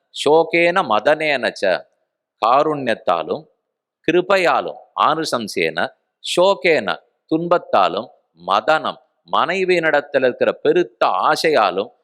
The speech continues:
நாலுத்தாலையும் ராமன் துன்பப்படுகிறார். இந்த நாலுத்துக்கு தனித்தனியா ஹனுமார் காரணம் சொல்றார். "ஸ்திரீ பிரணஷ்டேதி காருண்யாது."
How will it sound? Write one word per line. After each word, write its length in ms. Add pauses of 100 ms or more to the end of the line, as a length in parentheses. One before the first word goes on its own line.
(320)
நாலுத்தாலையும் 880
ராமன் 460
துன்பப்படுகிறார். 540 (560)
இந்த 260
நாலுத்துக்கு 680
தனித்தனியா 560
ஹனுமார் 300
காரணம் 340
சொல்றார். 300 (300)
"ஸ்திரீ 680
பிரணஷ்டேதி 800 (120)
காருண்யாது." 920